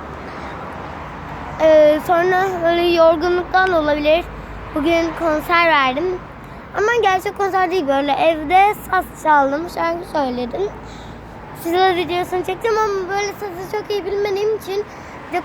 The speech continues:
konser yapmak istedim. Şöyle şöyle ama şarkıma güzel oldu, oldu, uydu diye düşünüyorum. Konuşamadım. Şimdi babam çiğ köfteci dedi. Şöyle göstereyim. Şöyle biz oradan çıkıyoruz,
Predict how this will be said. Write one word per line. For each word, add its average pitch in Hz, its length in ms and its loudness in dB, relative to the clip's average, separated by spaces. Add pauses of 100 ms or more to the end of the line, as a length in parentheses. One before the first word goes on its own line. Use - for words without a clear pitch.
konser 370 420 0
yapmak 302 320 -2
istedim. 339 480 -2 (380)
Şöyle 403 320 -2
şöyle 370 360 2 (200)
ama 359 260 0 (280)
şarkıma 370 600 0
güzel 302 520 0
oldu, 254 300 -4 (120)
oldu, 277 440 2 (380)
uydu 311 360 2
diye 339 260 4
düşünüyorum. 302 840 0
Konuşamadım. 269 600 -6 (760)
Şimdi 349 180 0
babam 359 320 2
çiğ 359 220 -8
köfteci 311 540 -6
dedi. 330 480 -2 (360)
Şöyle 302 180 4
göstereyim. 302 720 -2 (1200)
Şöyle 330 340 -4
biz 339 140 -4
oradan 359 400 0
çıkıyoruz, 320 760 -8